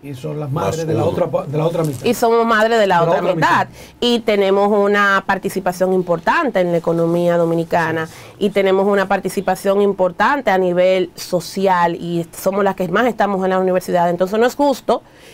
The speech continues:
Speaker 3: que cada vez que nosotros damos dos pasos para adelante, entonces vengamos y, de, y, y, y, y,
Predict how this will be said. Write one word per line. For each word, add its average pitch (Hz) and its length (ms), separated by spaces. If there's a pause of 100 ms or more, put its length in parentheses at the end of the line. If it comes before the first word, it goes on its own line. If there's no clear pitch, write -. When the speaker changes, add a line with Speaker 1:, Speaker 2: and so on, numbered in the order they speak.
(120)
Speaker 3:
que 208 140
cada 214 260
vez 254 140
que 233 100
nosotros 220 300
damos 208 240
dos 208 160
pasos 240 280
para 254 180
adelante, 220 360
entonces 208 420
vengamos 220 400
y, 190 120
de, 190 100
y, 185 240
y, 185 60
y, 185 340
y, 185 160